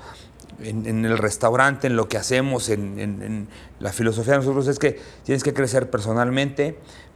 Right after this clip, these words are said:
com-, personalmente, o sea, como ser humano, ser mejor ser humano, en el bolsillo, que ganes cada vez mejor y profesional, que seas mejor cocinero o mejor mesero o mejor lo que tú quieras.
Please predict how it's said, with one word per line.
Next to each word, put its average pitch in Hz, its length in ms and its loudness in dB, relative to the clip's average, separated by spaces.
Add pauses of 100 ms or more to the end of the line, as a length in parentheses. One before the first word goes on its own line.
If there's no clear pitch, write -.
com-, 127 280 2
personalmente, 123 720 0
o 107 60 -10
sea, 101 120 -4
como 104 120 -2
ser 127 160 4
humano, 131 440 2
ser 127 180 0
mejor 127 320 -2
ser 127 140 0
humano, 117 380 0 (480)
en 117 180 2
el 113 100 4
bolsillo, 113 640 0 (400)
que 104 100 -4
ganes 123 260 0
cada 127 200 2
vez 120 120 0
mejor 123 340 0 (240)
y 120 120 -2
profesional, 110 720 -2 (260)
que 104 100 -8
seas 131 300 2
mejor 127 480 0
cocinero 127 560 2
o 110 160 0
mejor 123 300 2
mesero 127 400 4
o - 20 4
mejor 107 240 0
lo 117 80 0
que 113 100 -6
tú 107 140 -8
quieras. 127 380 -2